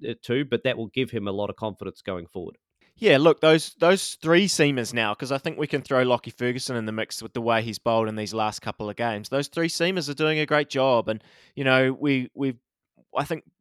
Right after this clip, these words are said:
Speaker 2: when we were thinking about this World Cup, there was a lot of, uh, who is gonna be that third seamer for New Zealand? You know, how, how are we gonna manage this bowling attack? I assumed that, be-, you know, we're in India, Ish Sodhi will play a lot of games, but,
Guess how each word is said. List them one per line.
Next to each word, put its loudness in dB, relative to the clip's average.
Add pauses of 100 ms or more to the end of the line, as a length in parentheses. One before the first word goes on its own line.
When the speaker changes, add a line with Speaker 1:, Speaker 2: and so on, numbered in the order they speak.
Speaker 2:
when -2
we 2
were 2
thinking -6
about 2
this -6
World -2
Cup, 4 (180)
there 0
was 0
a -2
lot 4
of, 2 (520)
uh, 2
who 6
is 2
gonna 2
be 0
that 0
third 0
seamer -4
for -6
New -4
Zealand? -2
You -6
know, -2
how, 0 (120)
how 4
are 2
we 0
gonna -2
manage -2
this -6
bowling 0
attack? -8 (260)
I 4
assumed -2
that, 0 (140)
be-, -10 (140)
you -6
know, 0
we're 2
in -2
India, 0 (200)
Ish -2
Sodhi 2
will -2
play 0
a 2
lot 0
of -6
games, -2
but, -2